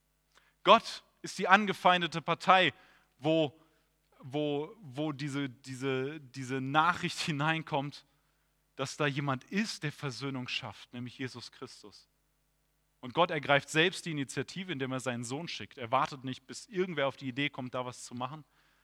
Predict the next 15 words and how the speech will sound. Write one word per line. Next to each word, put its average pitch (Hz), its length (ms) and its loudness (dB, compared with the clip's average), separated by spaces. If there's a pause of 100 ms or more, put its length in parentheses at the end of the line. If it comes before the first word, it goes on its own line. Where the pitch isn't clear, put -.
(260)
Er 127 100 -14
schickt - 280 -8
selbst 143 340 -2
seinen 120 240 -6
Sohn, 123 380 -10 (1160)
der 117 100 -10
für 143 160 -12
uns 180 200 -6
stirbt - 540 -2 (460)
und 117 140 -14
der 135 140 -4
uns 127 120 -10
versöhnt 139 580 -4
mit 127 160 -12
Gott. 123 300 -8